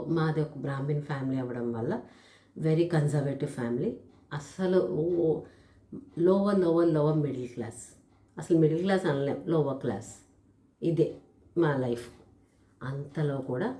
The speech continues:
మా మదర్ మమ్మల్ని కష్టపడి ఆవిడకున్న ఆ ప్లస్ టూ చదువుతోటే ఏదో రకంగా చిన్న స్కూల్లో చేసి తర్వాత అట్లా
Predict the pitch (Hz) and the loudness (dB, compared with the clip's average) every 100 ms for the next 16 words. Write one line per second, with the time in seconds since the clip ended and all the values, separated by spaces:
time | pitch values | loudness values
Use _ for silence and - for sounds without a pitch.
0 | - 139 139 139 147 143 131 127 131 120 | -8 -6 -4 -4 -4 -2 -4 -4 -6 -10
1 | - 139 143 247 - - _ _ _ - | -8 -8 -6 -6 -8 -20 _ _ _ -12
2 | 135 147 151 147 143 139 139 135 127 123 | -4 0 0 0 -2 0 0 0 0 -2
3 | 123 120 - 147 147 143 156 147 - 160 | -4 -6 -2 0 2 0 -2 -2 -2 0
4 | 147 - 135 139 131 135 123 190 - - | 0 0 -4 -4 -4 -2 -2 -4 -8 -18
5 | _ _ _ _ _ - 147 151 151 151 | _ _ _ _ _ -10 0 4 4 2
6 | 135 131 135 143 143 131 - 151 135 135 | 0 -2 -2 -2 0 -2 -2 -2 0 -2
7 | 131 131 123 139 135 131 139 139 143 147 | -2 -4 -4 -2 0 0 0 -2 -4 -4
8 | 123 143 | -4 -4